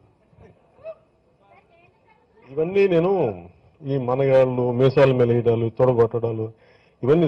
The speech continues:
సినిమాల్లో కూడా చేయను. ఇవన్నీ చేయడానికి కూడా ఇబ్బంది పడతాను. ఇవన్నీ సీరియస్ politicking చేస్తున్నాం మేము.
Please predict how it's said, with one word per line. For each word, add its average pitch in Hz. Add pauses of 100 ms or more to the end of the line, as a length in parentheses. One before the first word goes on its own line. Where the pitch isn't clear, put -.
సినిమాల్లో 165
కూడా 110
చేయను. 117
ఇవన్నీ 90 (580)
చేయడానికి 160
కూడా 147
ఇబ్బంది 135
పడతాను. - (1800)
ఇవన్నీ 175 (1900)
సీరియస్ 180
politicking 147 (220)
చేస్తున్నాం 113
మేము. 85